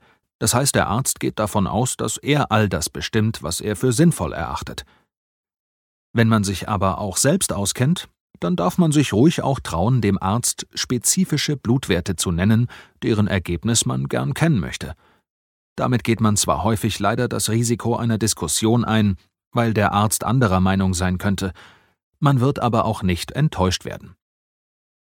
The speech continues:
Was aber natürlich passieren kann, und das ist ein grundsätzliches Problem in unserem System,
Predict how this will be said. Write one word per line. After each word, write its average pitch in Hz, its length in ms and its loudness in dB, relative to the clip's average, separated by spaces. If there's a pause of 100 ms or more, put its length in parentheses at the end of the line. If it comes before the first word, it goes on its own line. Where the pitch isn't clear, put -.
Was 127 240 0
aber 120 260 0
natürlich 110 500 2
passieren 101 500 0
kann, 101 340 0 (140)
und 107 420 -4
das - 160 -6
ist - 180 -4
ein 107 220 -2
grundsätzliches 104 800 -2
Problem 101 460 2
in 95 80 2
unserem 92 340 -2
System, 101 600 0